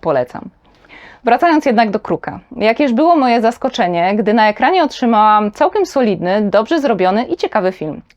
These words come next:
Czy było to dzieło wybitne? Nie. Ale czy było to gówno warte hejtu w internecie? Też absolutnie nie. Dla mnie solidne sześć i pół, może nawet siedem na dziesięć. Zanim zaczniecie na mnie krzyczeć w komentarzach, pozwólcie mi uzasadnić moje zdanie. Po pierwsze,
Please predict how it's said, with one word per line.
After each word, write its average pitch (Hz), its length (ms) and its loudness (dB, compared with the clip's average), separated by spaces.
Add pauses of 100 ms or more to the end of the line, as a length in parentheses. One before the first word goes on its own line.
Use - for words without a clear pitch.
Czy 277 120 -2
było 349 280 4
to 311 160 2
dzieło 269 260 2
wybitne? 269 600 2 (180)
Nie. 226 420 2 (280)
Ale 220 240 4
czy 254 140 -2
było 233 260 4
to 240 160 0
gówno 233 400 2
warte 214 260 0
hejtu 220 280 -2
w 208 40 0
internecie? 214 560 0
Też - 260 0
absolutnie 175 480 -2
nie. 160 260 -6 (100)
Dla 202 180 2
mnie 277 160 2
solidne 208 420 0
sześć - 260 -8
i 170 40 -4
pół, 285 300 2
może 208 380 2
nawet 185 380 -2
siedem 175 440 0 (120)
na 180 200 -2
dziesięć. 160 520 -6 (720)
Zanim 254 340 2
zaczniecie 240 460 0
na 196 120 2
mnie 185 200 0
krzyczeć 214 380 -4
w - 60 -20
komentarzach, 185 540 0
pozwólcie 233 480 -2
mi 240 120 2
uzasadnić 185 640 -4 (140)
moje 170 240 -2
zdanie. 139 320 -4 (580)
Po 349 100 2
pierwsze, 226 540 2